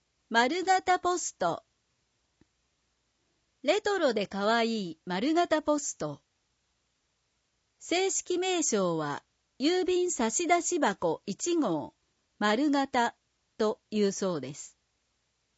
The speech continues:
戦後間もない千九百四十九年に登場し、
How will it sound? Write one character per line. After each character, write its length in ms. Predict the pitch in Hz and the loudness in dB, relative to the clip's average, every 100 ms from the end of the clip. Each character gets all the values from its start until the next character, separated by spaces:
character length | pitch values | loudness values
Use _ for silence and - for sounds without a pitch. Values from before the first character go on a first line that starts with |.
| _ _ _ _ _ _ - | _ _ _ _ _ _ -8
戦 380 | - 330 370 359 | 4 6 6 0
後 160 | 359 | 2
間 140 | 294 233 | 2 4
も 140 | 302 | 4
な 180 | 320 262 | 4 0
い 180 | 185 - _ | -4 -10 _
千 320 | - 370 381 | -6 -4 -4
九 220 | - 285 | -2 0
百 300 | 220 196 - | 0 -2 -4
四 300 | 190 302 359 | -2 2 2
十 240 | 285 208 185 | 2 0 -4
九 180 | - 196 | -4 -2
年 240 | 254 254 | 0 2
に 160 | 254 - | 0 2
登 220 | 226 214 | 0 0
場 240 | 214 202 | -2 -2
し、 400 | 196 - 185 175 | -4 -8 -8 -10